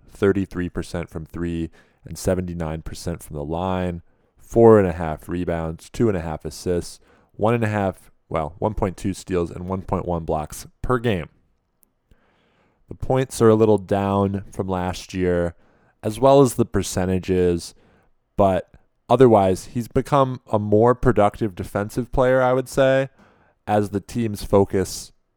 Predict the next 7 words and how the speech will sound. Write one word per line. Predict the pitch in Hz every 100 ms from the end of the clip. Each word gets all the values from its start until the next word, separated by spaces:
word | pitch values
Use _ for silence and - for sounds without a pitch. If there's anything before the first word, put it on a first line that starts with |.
| -
shifts | - - 95 - - -
more | 98 98 98 95
and | 90
more | 87 87 85
to | - -
be | - 87 82 80 85 _
defense. | - 82 82 117 127 143 -